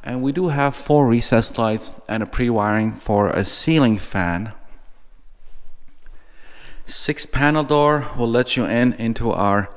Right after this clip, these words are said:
bedroom. So this is a bedroom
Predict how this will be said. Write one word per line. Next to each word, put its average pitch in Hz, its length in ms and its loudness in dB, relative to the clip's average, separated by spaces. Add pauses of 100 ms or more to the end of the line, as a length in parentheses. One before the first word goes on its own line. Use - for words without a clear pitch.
(320)
bedroom. 156 760 2 (760)
So 147 200 2
this 139 220 2
is 160 300 2 (280)
a 127 80 0
bedroom 127 720 2